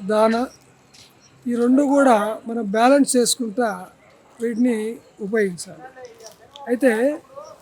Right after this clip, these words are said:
ఈ పచ్చి మేతల్లో మరలా ధాన్యపు జాతి అని,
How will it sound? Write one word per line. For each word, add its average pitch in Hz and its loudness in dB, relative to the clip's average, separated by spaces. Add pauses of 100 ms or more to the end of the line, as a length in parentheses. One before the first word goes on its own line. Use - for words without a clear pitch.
ఈ 254 -2
పచ్చి 226 -2
మేతల్లో 269 2 (500)
మరలా 226 0 (540)
ధాన్యపు 247 4
జాతి 208 -6
అని, 190 -10